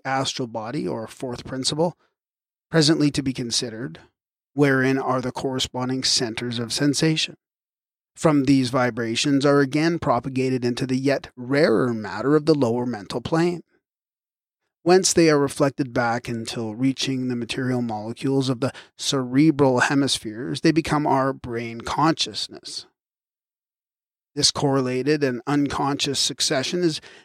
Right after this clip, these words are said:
necessary for the normal action of consciousness as we know it. In sleep and in trance, natural or induced, the first two and the last stages are generally omitted,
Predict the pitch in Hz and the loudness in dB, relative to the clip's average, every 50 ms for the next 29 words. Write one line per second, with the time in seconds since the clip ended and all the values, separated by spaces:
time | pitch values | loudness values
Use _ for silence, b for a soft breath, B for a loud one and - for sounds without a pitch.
0 | B - 165 196 214 196 - 202 147 - - 139 120 117 123 127 - 151 143 147 | B 0 2 2 4 4 2 2 4 4 4 4 4 2 -4 -4 -2 2 2 4
1 | 143 139 135 139 139 143 139 120 120 113 110 - - - 139 135 131 - - - | 4 4 2 2 2 0 0 0 -4 -4 -4 -4 -4 -2 -2 -4 -4 -4 -4 -4
2 | 147 147 139 - 143 123 - - 147 - 143 120 110 110 120 147 143 156 160 175 | -2 -2 -2 -4 -4 -4 -2 -2 -2 -2 -2 -6 -6 -8 -4 0 2 2 2 2
3 | 175 151 139 _ - - _ _ _ _ _ _ _ _ _ _ _ _ _ _ | 0 -2 -8 _ -20 -20 _ _ _ _ _ _ _ _ _ _ _ _ _ _
4 | _ - 127 117 104 - - - 127 120 117 120 131 - - 127 120 117 113 113 | _ -12 -8 -4 0 2 2 2 0 -2 -6 -6 -6 -6 -6 -6 -4 -4 -4 -6
5 | 113 113 110 - - - 147 131 123 123 123 123 - - _ _ _ _ _ - | -6 -6 -6 -4 -4 -2 -2 -2 -2 -4 -2 -2 -4 -4 _ _ _ _ _ -10
6 | 135 135 131 131 131 - - 143 131 127 120 - 139 135 131 131 123 123 127 135 | -6 -4 -4 -4 -4 -4 -4 -4 -4 -4 -4 -6 -6 -8 -6 -8 -8 -4 2 4
7 | 156 156 160 156 - - - - _ _ _ _ _ _ _ _ _ _ _ _ | 6 6 6 2 -2 -6 -10 -16 _ _ _ _ _ _ _ _ _ _ _ _
8 | _ _ - 170 156 - - 233 233 202 - - - 170 160 165 165 175 - - | _ _ -10 -10 -6 -2 0 0 2 0 0 0 2 4 6 6 4 4 2 0
9 | 151 147 143 139 143 143 143 151 139 - - - - 135 135 127 113 120 120 135 | 2 2 2 2 0 0 0 0 -2 -4 -4 -2 0 0 0 0 0 0 -2 0
10 | 131 139 135 135 135 123 139 139 135 143 135 131 120 113 113 113 123 139 143 131 | 2 2 2 2 2 2 2 2 2 2 0 0 -2 -2 -4 -2 -2 -2 -2 -4
11 | 101 - - | -6 -12 -16